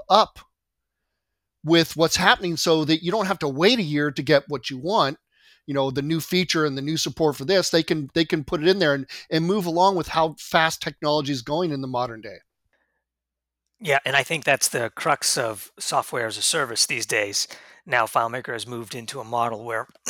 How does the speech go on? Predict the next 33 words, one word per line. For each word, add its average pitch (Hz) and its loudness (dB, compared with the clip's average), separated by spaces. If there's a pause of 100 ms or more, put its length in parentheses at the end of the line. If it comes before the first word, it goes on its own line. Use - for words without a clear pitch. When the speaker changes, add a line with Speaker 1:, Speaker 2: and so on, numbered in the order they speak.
(160)
Speaker 2:
excuse 135 -10
me, 117 -12
it's - -8
subscription-based. - -2 (960)
And 139 4
in 143 0
order 156 2
to 151 0
justify 143 4
the 127 -2
subscription, 127 -4
you 123 -8
wanna 127 -2
continue 123 -6
to 113 -12
deliver 117 -6
value 107 -2
all 107 -2
year 101 -12
long. 104 -4 (520)
And 113 -4 (100)
to 143 -6
your 123 -2
point, 123 -6 (360)
um, 123 -6
the, 139 -20 (160)
the 127 -12
marketplace 131 0
is 139 2
rapidly 131 4
changing, 131 -2
rapidly 120 -2
moving. 127 -6